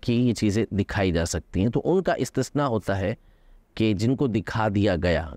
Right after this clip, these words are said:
ठीक है? बाकी ये कि आम तौर पे जन्नत ये हमारी आंखों से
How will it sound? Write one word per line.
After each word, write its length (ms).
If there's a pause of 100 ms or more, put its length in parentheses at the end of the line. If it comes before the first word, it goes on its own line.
ठीक 220
है? 100 (600)
बाकी 320
ये 140
कि 120 (100)
आम 260
तौर 180
पे 160
जन्नत 340
ये 100
हमारी 300
आंखों 340
से 280